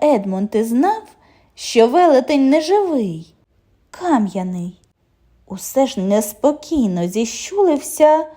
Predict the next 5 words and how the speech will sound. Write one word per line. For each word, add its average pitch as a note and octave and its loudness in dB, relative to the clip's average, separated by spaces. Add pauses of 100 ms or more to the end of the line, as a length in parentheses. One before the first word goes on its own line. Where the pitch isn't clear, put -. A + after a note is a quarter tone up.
(440)
коли G3+ -2
проходив A#3 -4
попри C4+ -2
нього. E3+ -6 (920)
Тепер F3 -4